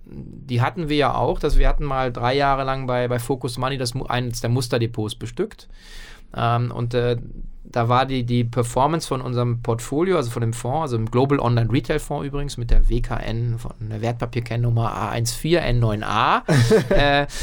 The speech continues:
Speaker 1: die war immer besser, als wenn du aktiv, äh, selber entscheiden musst, welchen, welche Aktie nimmst du rein, wann verkaufst du, wie viel Stück nimmst du und so weiter. Also,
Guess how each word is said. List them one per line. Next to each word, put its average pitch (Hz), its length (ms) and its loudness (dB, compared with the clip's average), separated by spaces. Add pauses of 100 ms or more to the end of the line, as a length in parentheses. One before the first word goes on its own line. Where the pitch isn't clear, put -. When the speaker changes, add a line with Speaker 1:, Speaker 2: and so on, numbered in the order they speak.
(140)
Speaker 1:
die 139 240 0
war 151 140 2
immer 180 200 0
besser, 165 360 2
als 160 180 0
wenn 147 160 0
du 156 120 2
aktiv, - 800 2
äh, 147 500 4
selber 147 260 2
entscheiden 139 560 0
musst, 135 240 -4
welchen, 120 580 0
welche 123 280 -2
Aktie - 280 0
nimmst 117 200 -4
du 123 40 -4
rein, 165 460 0
wann 127 140 -2
verkaufst 147 480 2
du, 127 60 -4
wie 123 60 -4
viel 120 140 2
Stück 123 220 0
nimmst 131 240 -2
du 131 40 -8
und 117 120 -4
so 117 100 -8
weiter. 113 280 -4
Also, 117 200 -2